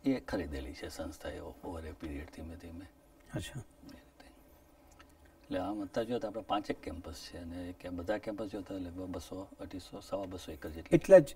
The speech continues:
Speaker 2: એટલી જ વીસીની
Speaker 1: પાંચ
Speaker 2: ટીમમાં પાંચ
Speaker 1: કિલોમીટરમાં.
Speaker 2: કિલો-, પાંચ
Speaker 1: પાંચ
Speaker 2: કિલોમીટરમાં.
Speaker 1: કિલોમીટરમાં બધું
Speaker 2: હમ.
Speaker 1: થઈને.
Speaker 2: બરાબર. અ, મને, મને, અ, મેં જે શરૂઆતમાં કહ્યું એ પ્રમાણે, અ, ગુણવંતભાઈની એક વિચાર શિબિર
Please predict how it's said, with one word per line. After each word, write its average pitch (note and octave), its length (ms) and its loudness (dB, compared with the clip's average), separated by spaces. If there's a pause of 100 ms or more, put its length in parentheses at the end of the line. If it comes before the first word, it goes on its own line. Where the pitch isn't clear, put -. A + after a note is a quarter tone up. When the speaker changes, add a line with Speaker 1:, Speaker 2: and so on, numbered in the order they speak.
(120)
Speaker 2:
એટલી F3 220 4
જ C#3+ 100 4
વીસીની C#3+ 360 6
Speaker 1:
પાંચ D3 240 10
Speaker 2:
ટીમમાં C3+ 160 4
પાંચ C3 220 0
Speaker 1:
કિલોમીટરમાં. A#2 180 -4
Speaker 2:
કિલો-, - 60 -4
પાંચ - 120 -8
Speaker 1:
પાંચ - 200 0
Speaker 2:
કિલોમીટરમાં. G#2+ 540 -2
Speaker 1:
કિલોમીટરમાં - 340 -12
બધું - 160 -10
Speaker 2:
હમ. A2+ 60 -10
Speaker 1:
થઈને. - 720 -6
Speaker 2:
બરાબર. - 1500 2
અ, - 40 4 (1160)
મને, F#3 360 10 (120)
મને, G#3 220 10
અ, F#3 300 0 (580)
મેં F3+ 220 6
જે F3+ 100 10
શરૂઆતમાં F3 640 10
કહ્યું F3 320 10
એ E3 40 8
પ્રમાણે, E3+ 500 6 (680)
અ, F3 40 -2 (720)
ગુણવંતભાઈની D3+ 680 10
એક C3+ 140 4
વિચાર C3 300 8
શિબિર C3+ 360 8